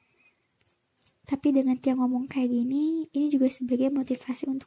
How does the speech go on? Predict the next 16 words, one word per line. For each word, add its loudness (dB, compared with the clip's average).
diri 0
Tia 0
sendiri, 0
reminder 0
untuk -6
diri -2
Tia -2
sendiri, 0
biar 2
kita -4
sama-sama -4
bisa -2
jadi 0
yang 2
lebih 0
baik. 0